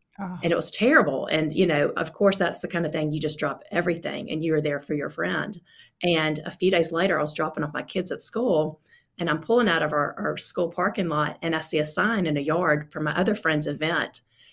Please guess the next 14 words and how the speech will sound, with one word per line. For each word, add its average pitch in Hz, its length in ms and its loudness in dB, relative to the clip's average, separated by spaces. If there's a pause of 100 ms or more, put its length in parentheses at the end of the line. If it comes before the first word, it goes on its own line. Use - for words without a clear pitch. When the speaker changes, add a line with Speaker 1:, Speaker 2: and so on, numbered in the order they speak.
(220)
Speaker 2:
And 190 120 6
I 175 40 6
realized 170 460 6
that - 80 -6
her 185 180 4
event 196 320 4
was 165 140 0
on 156 120 2
that 151 140 0
same 165 220 -2
Saturday 165 640 0
as 151 140 -4
the 156 80 -8
funeral. 160 640 -2